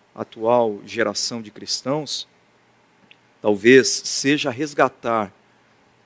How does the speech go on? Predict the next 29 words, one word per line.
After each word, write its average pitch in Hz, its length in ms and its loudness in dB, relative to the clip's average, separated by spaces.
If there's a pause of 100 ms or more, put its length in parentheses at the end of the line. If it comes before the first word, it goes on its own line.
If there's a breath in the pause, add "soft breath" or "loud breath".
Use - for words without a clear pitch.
(220)
o 151 80 -2
Cristo 156 460 4
Senhor, 113 500 -4 (960)
pra 117 140 2
quem 135 180 -4
eu 127 80 0
rendo 117 340 -6
minha 110 140 -4
vida. 95 300 -16 (1900 soft breath)
Eu 120 80 6
acredito 139 360 4
assim, 107 480 -2 (140)
que 131 320 0 (640)
às 127 120 -4
vezes 156 140 0
nós 160 220 -2
falamos 156 380 0
pra 117 160 -4
Deus, 107 240 -8
"Deus, 135 220 -2
eu 127 80 0
quero 139 200 0
que - 80 -14
você 135 200 -4
faça - 320 -4
parte 107 360 -2
da 101 60 -8
minha 98 140 -10
vida. 98 320 -18